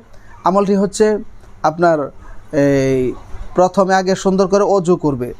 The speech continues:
অজু করে পবিত্র হবে, পবিত্র হয়ে দুই রাকাত সলাতুল হাজত,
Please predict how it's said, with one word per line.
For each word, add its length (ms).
অজু 260
করে 300
পবিত্র 440
হবে, 340
পবিত্র 440
হয়ে 220
দুই 240
রাকাত 340
সলাতুল 500
হাজত, 500